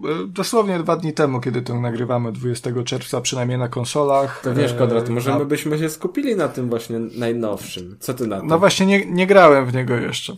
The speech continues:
Speaker 2: A, nie,
Speaker 1: Także,
Speaker 2: tak.
Speaker 1: e, dzisiaj opowiem wam za to o dwóch w ramach zadośćuczynienia. Ten najnowszy to jest Necrom, e, o nim opowiem w naj-, następnym odcinku. E, ale pobawiłem się ostatnio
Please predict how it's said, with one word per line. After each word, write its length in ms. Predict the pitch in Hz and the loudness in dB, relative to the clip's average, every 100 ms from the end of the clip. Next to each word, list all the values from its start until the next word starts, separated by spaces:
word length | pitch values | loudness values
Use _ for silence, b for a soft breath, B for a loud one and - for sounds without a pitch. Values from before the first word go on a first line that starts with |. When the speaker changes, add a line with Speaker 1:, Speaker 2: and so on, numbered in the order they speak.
| - | -12
Speaker 2:
A, 240 | 101 95 | -12 -6
nie, 60 | 107 | 4
Speaker 1:
Także, 400 | 160 151 123 101 | 4 4 2 0
Speaker 2:
tak. 140 | 147 | 0
Speaker 1:
e, 200 | 156 151 | 2 0
dzisiaj 400 | 156 196 180 180 | 0 0 2 2
opowiem 460 | 156 180 165 160 156 | 2 2 2 2 2
wam 180 | 151 | 0
za 140 | 147 156 | 2 0
to 200 | 151 147 | 6 6
o 60 | |
dwóch 420 | 143 143 139 117 - | 6 4 4 2 -2
w 20 | |
ramach 300 | 131 120 123 | 0 2 0
zadośćuczynienia. 960 | 123 123 123 120 123 135 123 120 127 147 143 135 | 0 -2 -4 -6 -6 -4 -4 -2 -2 -2 -4 -6
Ten 120 | 127 135 | -4 -4
najnowszy 380 | 131 135 - | -4 -4 -6
to 120 | - 135 | -4 -4
jest 160 | 127 | -2
Necrom, 560 | 135 131 123 127 131 127 | -4 -6 -4 -4 -4 -4
e, 40 | 120 120 120 | -6 -4 -4
o 100 | 123 | -6
nim 180 | 123 123 | -6 -6
opowiem 520 | 120 123 123 117 117 | -6 -8 -6 -8 -10
w 100 | - | -10
naj-, 220 | 127 123 | -8 -8
następnym 380 | 123 120 123 123 | -8 -8 -8 -8
odcinku. 480 | 131 127 - 165 190 B B B B | -8 -8 -6 -4 -6 B B B B
E, 300 | 123 123 123 120 | -4 -2 -2 -2
ale 280 | 127 127 | -2 -2
pobawiłem 580 | 123 123 127 123 135 123 | -4 -6 -6 -4 -4 -4
się 160 | 117 123 | -4 -4
ostatnio 640 | - 127 123 131 127 127 | -4 -6 -6 -4 -2 -2